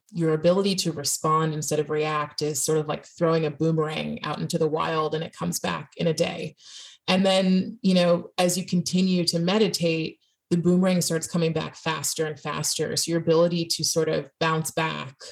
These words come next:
to recognize and then potentially bounce back from challenges that you're having or from thoughts that you experience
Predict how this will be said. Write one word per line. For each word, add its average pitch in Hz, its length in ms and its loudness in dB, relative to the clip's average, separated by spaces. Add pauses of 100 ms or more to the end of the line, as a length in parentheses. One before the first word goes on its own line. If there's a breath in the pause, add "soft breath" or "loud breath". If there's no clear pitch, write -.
(300)
to 185 120 2
recognize 165 720 0
and 160 80 -4
then 151 120 -8
potentially 156 400 -4
bounce 151 320 -6
back - 320 -8
from 151 180 -6
challenges 156 560 -2
that - 80 -2
you're 147 140 -6
having 151 360 -4
or 147 60 -6
from 156 220 -8
thoughts 170 500 0
that - 140 -6
you 147 100 -2
experience 151 1200 -4